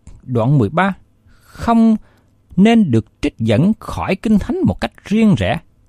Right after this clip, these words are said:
vì nó thuộc về một phần liên hệ đến ân tứ của Đức Thánh Linh, và các ân tứ này không thể được thực hành nếu không có bông trái của Đức Thánh Linh.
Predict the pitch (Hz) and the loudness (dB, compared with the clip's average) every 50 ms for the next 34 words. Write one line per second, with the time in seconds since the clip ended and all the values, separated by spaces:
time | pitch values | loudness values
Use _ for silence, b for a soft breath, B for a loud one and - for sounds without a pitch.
0 | _ _ _ _ _ _ _ _ _ _ _ _ _ _ _ _ _ _ _ _ | _ _ _ _ _ _ _ _ _ _ _ _ _ _ _ _ _ _ _ _
1 | _ _ - - 156 165 185 254 - - 160 170 170 - - - 156 165 160 156 | _ _ -4 0 2 2 2 0 0 0 -2 -2 -2 -4 -8 -6 -2 0 2 2
2 | 139 120 123 135 - - - - - 165 160 135 98 - - - - _ _ - | 2 2 0 -2 -4 -6 -4 -2 0 0 2 0 0 -2 -4 -12 -20 _ _ -4
3 | 165 196 220 226 208 143 113 107 85 82 101 117 143 196 208 - _ _ - 185 | 0 0 2 2 2 0 -2 -4 -4 -4 -2 -2 0 -2 -2 -4 _ _ -4 -2
4 | 196 196 185 - - 220 240 302 - _ _ - 107 110 143 - - 214 208 196 | 0 0 0 0 0 -2 -2 -2 -4 _ _ -4 -2 -2 -2 -2 -2 -2 0 0
5 | 190 190 185 - _ _ _ _ _ _ _ _ _ _ _ _ - - 131 143 | 2 0 -2 -2 _ _ _ _ _ _ _ _ _ _ _ _ -14 -4 -2 -2
6 | 143 - 269 302 233 233 226 - 254 277 294 240 170 139 104 - - - 220 226 | -2 -2 -4 -2 0 0 0 0 0 -2 0 0 0 0 -2 -4 -4 -2 -2 -2
7 | 208 - - 147 196 180 139 - - - 147 - - - 151 117 87 - - _ | -2 -2 -4 -6 -4 -4 -6 -6 -4 -6 -6 -4 -2 -2 0 0 0 -2 -4 _
8 | _ _ _ - - 127 147 190 254 - - - 185 180 165 - 214 208 170 175 | _ _ _ -4 -2 0 0 0 -2 -4 -6 -4 -4 -4 -2 -2 -4 -2 -2 -2
9 | 180 180 170 - - - 180 185 214 262 - _ _ - 95 104 127 135 - - | 0 0 0 -2 -2 -4 -2 -2 -2 -4 -8 _ _ -6 -6 -6 -6 -6 -4 -2
10 | 180 180 170 160 | -2 0 0 0